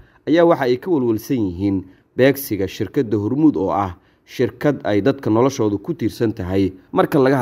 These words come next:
hadlayo adeegyada isgaarsiinta, kuwa lacagaha ee xawaaladaha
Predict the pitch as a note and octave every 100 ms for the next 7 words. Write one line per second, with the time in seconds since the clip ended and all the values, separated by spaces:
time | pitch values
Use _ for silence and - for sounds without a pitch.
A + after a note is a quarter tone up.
0 | A2 G#2+ B2 F#2+ G#2 G#2+ A#2+ F#2+ - G2+
1 | F#2 - D3+ C#3+ D3+ C3+ - _ _ G3
2 | D#3+ A#2 F2 A#2+ C3 - - G2+ G2+ G2+
3 | G2 G2+ B2+ B2 B2